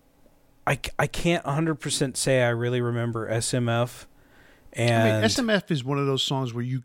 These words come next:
Speaker 2: you can, you can, you hear it and you go, "Yeah, that's gonna be an audience participation song."
Speaker 1: Yeah.
Speaker 2: You know, because they're, they say, "Say S M F," and the, the crowd is saying "S M F," and they probably, you know, they're saying, "Say sick motherfucker," and then there's "sick motherfucker" back and forth.
Speaker 1: It,
Speaker 2: So
Speaker 1: it just, yeah, it's just one of those things, like, for some reason, like, that type of song sometimes does not,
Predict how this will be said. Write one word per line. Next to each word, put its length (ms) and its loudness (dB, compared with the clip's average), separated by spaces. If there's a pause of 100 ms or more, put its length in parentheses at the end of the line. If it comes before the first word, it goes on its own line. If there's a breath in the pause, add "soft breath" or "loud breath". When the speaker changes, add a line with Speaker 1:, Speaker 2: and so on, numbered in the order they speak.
Speaker 2:
you 180 -4
can, 400 -8
you 80 -6
can, 200 -4
you 240 -4
hear 240 4
it 40 0
and 100 -2
you 100 0
go, 100 0
"Yeah, 240 0
that's 180 0
gonna 200 0
be 120 -2
an 200 -2
audience 380 0
participation 800 -2
song." 280 -2 (400 loud breath)
Speaker 1:
Yeah. 400 2
Speaker 2:
You 200 -2
know, 140 0
because 340 -2
they're, 220 0
they 360 0
say, 240 2
"Say 260 2
S 220 0
M 160 -2
F," 240 0
and 80 -6
the, 80 -8 (120)
the 120 -14
crowd 480 -4
is 100 -2
saying 260 -2
"S 200 -4
M 100 -6
F," 220 -4
and 100 -6
they 60 -6
probably, 400 -2 (280 loud breath)
you 80 -2
know, 140 0
they're 140 -4
saying, 220 -2
"Say 200 2
sick 300 2
motherfucker," 680 0
and 120 -2
then 320 -2
there's 440 -4
"sick 240 -2
motherfucker" 480 -6
back 200 0
and 100 -10
forth. 200 0
Speaker 1:
It, 20 -4
Speaker 2:
So 140 0
Speaker 1:
it 100 0
just, 320 -2
yeah, 340 4
it's 160 -4
just 160 -8
one 100 0
of 60 0
those 160 0
things, 260 -2
like, 200 -4
for 200 0
some 280 0
reason, 320 -2
like, 240 -10
that 400 0
type 320 -4
of 120 -4
song 420 -4
sometimes 500 -4
does 260 -4
not, 320 -2